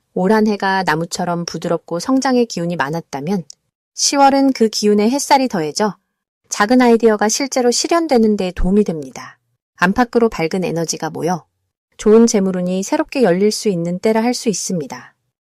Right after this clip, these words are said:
이 흐름 속에서 육십팔 년생 원숭이띠의 가장 좋은 점은 평소 쌓아온 경험과 지혜가 자연스럽게 빛을 본다는 점입니다.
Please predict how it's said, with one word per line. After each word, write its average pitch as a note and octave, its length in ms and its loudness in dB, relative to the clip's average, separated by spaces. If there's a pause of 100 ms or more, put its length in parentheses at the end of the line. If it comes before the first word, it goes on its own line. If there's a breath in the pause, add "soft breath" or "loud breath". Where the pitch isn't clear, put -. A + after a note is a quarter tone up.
(140)
이 G#3+ 160 6
흐름 C4+ 300 2
속에서 G#3+ 580 0
육십팔 B3 560 -2
년생 B3 420 2
원숭이띠의 G3 800 2
가장 F#3 340 -2
좋은 G3 320 0
점은 F#3 360 2 (600 soft breath)
평소 B3+ 360 2
쌓아온 C4+ 340 2
경험과 G3 640 0
지혜가 F#3 640 -2
자연스럽게 A3+ 800 2
빛을 A#3 320 2
본다는 F#3 400 -2
점입니다. E3 680 -4